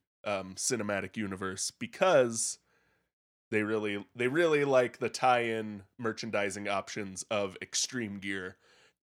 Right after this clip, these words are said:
and a blue hawk is pretty, or a green hawk is pretty cool.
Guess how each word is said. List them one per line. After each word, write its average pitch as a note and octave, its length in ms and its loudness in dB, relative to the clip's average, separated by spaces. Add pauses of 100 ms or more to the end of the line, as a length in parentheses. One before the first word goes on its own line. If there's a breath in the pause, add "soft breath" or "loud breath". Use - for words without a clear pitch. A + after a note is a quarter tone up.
(160)
and A2 160 0
a G#2 60 0
blue A2+ 320 -2
hawk G#2+ 360 2
is A2+ 220 -2
pretty, G#2+ 360 -8 (120)
or G2+ 140 -2
a G2 60 -6
green B2 340 -8
hawk G#2 340 0 (260)
is A2 240 -2
pretty A2 380 -2
cool. G2 500 -4